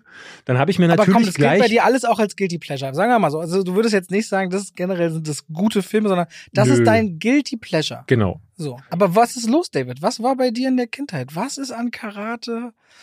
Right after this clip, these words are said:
Speaker 2: Da musst du irgendwas vergraben, wo du sagst, das war, das ist es.
Speaker 1: Es, nee, das ist
Speaker 2: Konntest
Speaker 1: die
Speaker 2: du dich nicht wehren?
Speaker 1: Nee, ich bin in den achtzigern groß geworden und in den
Speaker 2: Ja, ja.
Speaker 1: achtzigern,
Speaker 2: Hast du die
Speaker 1: wir haben
Speaker 2: Memes
Speaker 1: ja,
Speaker 2: gesehen?
Speaker 1: wir haben
Speaker 2: Hast
Speaker 1: ja
Speaker 2: du die Memes gesehen,
Speaker 1: Ja,
Speaker 2: die
Speaker 1: ja.
Speaker 2: neuen? <laughs> Das mit Arrakis und Mazar.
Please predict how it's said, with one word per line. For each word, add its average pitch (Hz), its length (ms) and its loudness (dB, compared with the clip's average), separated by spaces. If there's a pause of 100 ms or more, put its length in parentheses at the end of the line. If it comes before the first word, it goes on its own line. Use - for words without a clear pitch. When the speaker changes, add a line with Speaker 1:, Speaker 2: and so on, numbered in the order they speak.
(140)
Speaker 2:
Da 170 100 -2
musst 254 200 2
du 247 120 0
irgendwas 311 600 2
vergraben, 240 440 -2
wo 262 60 2
du 254 60 2
sagst, 233 280 0
das 277 220 0
war, 269 260 2 (800)
das 226 200 2
ist 226 240 -4
es. 123 260 -12
Speaker 1:
Es, - 140 -16
nee, 147 300 2
das 190 100 2
ist 202 80 -8
Speaker 2:
Konntest - 40 -12 (100)
Speaker 1:
die - 40 -4
Speaker 2:
du 233 60 0
dich 208 160 -2
nicht 208 200 0
wehren? 196 200 -2
Speaker 1:
Nee, 151 80 2
ich 147 120 -2
bin 160 100 2
in 165 120 2
den - 80 -6
achtzigern 160 380 -2
groß 123 260 -2
geworden 165 360 0
und 139 120 -2
in 135 160 0
den - 20 -6
Speaker 2:
Ja, 202 80 2
ja. 240 80 6
Speaker 1:
achtzigern, - 180 2
Speaker 2:
Hast 147 60 2
du - 40 0
die 240 60 0
Speaker 1:
wir 254 80 4
haben 247 120 4
Speaker 2:
Memes - 60 2
Speaker 1:
ja, 151 60 2
Speaker 2:
gesehen? 262 240 0
Speaker 1:
wir - 80 2
haben - 60 4
Speaker 2:
Hast - 60 2
Speaker 1:
ja - 60 0
Speaker 2:
du 262 40 0
die 277 80 0
Memes 277 260 2
gesehen, 277 280 -2
Speaker 1:
Ja, 254 80 2
Speaker 2:
die 262 60 4
Speaker 1:
ja. - 160 2
Speaker 2:
neuen? 294 140 -4 (120)
<laughs> - 20 -
Das 208 240 0
mit 220 200 -4
Arrakis 180 460 -4
und 220 240 -6
Mazar. 165 480 0